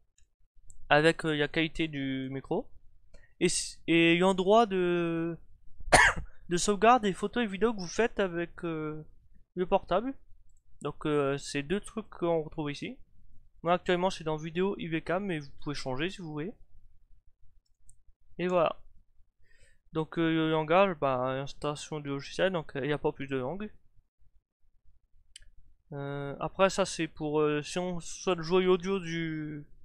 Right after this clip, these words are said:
en gros le micro et, euh, oui le micro, sur quel périphérique on,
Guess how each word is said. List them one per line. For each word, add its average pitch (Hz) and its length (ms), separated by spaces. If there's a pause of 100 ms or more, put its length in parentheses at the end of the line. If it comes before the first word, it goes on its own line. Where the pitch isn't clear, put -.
(1400)
en 170 140
gros 180 260
le 190 120
micro 202 580
et, 170 220
euh, 160 280
oui 160 160
le 147 100
micro, 196 480 (960)
sur - 320
quel 247 220
périphérique 214 480
on, 196 80